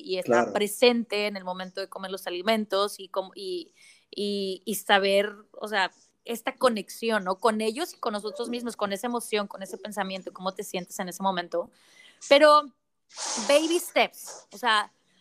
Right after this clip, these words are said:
Speaker 1: ¿cuál sería como que pasos chiquitos como para empezar esto, ¿sabes? O sea, para empezar a tener esta conciencia al alimentarnos. O sea, ¿cuál sería como que tu, tu tip o tu consejo?
Speaker 2: Ok, eh,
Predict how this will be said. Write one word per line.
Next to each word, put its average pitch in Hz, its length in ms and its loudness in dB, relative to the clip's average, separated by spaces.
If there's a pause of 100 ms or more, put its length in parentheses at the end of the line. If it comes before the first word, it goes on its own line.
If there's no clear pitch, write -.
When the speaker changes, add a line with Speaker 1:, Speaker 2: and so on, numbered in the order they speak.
(580)
Speaker 1:
¿cuál 302 300 2
sería 311 640 0 (360)
como 240 220 -10
que 226 320 -8 (340)
pasos 262 380 -2
chiquitos - 560 -10
como 247 200 -8
para 220 220 -2
empezar 208 720 -6
esto, 214 420 -10
¿sabes? 185 380 -6
O - 40 -16
sea, 220 120 2
para 208 180 0
empezar 208 460 -2
a 262 80 -4
tener 220 500 -6 (160)
esta 220 280 -10
conciencia 202 1000 -2 (160)
al 196 160 -2
alimentarnos. 175 720 -8
O - 40 -18
sea, 175 200 2
¿cuál 202 260 6
sería 220 300 2
como 233 240 -4
que 220 100 -6
tu, 190 480 -6 (880)
tu 247 140 0
tip 254 460 -2
o 233 100 -2
tu 220 140 -6
consejo? 196 600 -2 (720)
Speaker 2:
Ok, 262 220 2
eh, 123 640 0